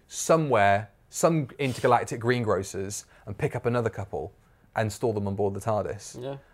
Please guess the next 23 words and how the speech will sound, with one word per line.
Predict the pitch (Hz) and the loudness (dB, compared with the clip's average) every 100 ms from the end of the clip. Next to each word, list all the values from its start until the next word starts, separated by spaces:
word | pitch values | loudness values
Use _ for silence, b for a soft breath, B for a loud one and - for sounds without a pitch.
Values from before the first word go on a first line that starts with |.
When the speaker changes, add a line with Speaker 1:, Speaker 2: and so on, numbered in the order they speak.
| b | b
Speaker 1:
I, | 196 - | -8 -4
I, | 131 - | -4 -2
I, | 135 | 0
it's | 135 117 | 2 0
so | - 151 127 | -2 0 2
weird. | 95 101 127 95 85 - - | 0 0 0 0 -6 -14 -10
Speaker 2:
He | - | -2
Speaker 1:
It's | 190 | 4
Speaker 2:
picks | 247 | 6
Speaker 1:
such | 156 | 6
Speaker 2:
one | |
Speaker 1:
a | 220 | 4
Speaker 2:
up | 208 | 4
in | 156 | 4
Speaker 1:
s- | |
Speaker 2:
Enlightenment, | 160 190 143 135 113 | 4 2 0 -8 -6
doesn't | 165 156 127 | -6 -2 8
he? | |
Speaker 1:
Yeah, | 156 156 | 10 12
yeah, | 151 147 135 - - | 12 10 8 -4 -2
yeah. | 139 | -2
It's, | 135 - - | -2 -8 -4
it's | 147 147 - - | -4 -4 -10 -14